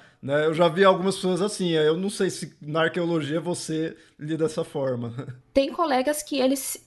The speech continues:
Speaker 2: se aborrecem muito, muito. Em compensação, tem outros que, sei lá, são professores universitários,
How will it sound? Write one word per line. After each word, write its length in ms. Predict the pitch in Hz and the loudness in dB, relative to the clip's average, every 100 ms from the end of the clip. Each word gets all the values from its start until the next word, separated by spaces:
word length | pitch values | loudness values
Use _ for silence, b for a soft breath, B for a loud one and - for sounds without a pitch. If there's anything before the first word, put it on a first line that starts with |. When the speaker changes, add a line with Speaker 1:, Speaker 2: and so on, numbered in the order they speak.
| - | -10
Speaker 2:
se 280 | - - 285 | -8 -4 -2
aborrecem 580 | 269 262 240 254 330 339 | 2 2 2 -2 -4 -2
muito, 760 | 247 247 254 240 202 - 175 - - | 0 2 2 2 -2 -8 -16 -16 -4
muito. 560 | 240 285 233 190 190 175 B B B _ - | 0 2 0 -2 -6 -12 B B B _ -2
Em 100 | 320 | 0
compensação, 440 | 359 349 339 330 | 2 2 0 0
tem 180 | 330 339 | 2 4
outros 320 | 294 285 330 | 2 2 -2
que, 320 | - 302 254 | 0 2 2
sei 200 | 208 254 | 2 0
lá, 160 | 240 196 | 2 2
são 180 | 190 220 | 2 -2
professores 560 | 220 240 233 226 214 | 0 0 2 2 2
universitários, 880 | 220 208 214 214 233 254 294 262 | 2 2 0 -2 2 2 2 -4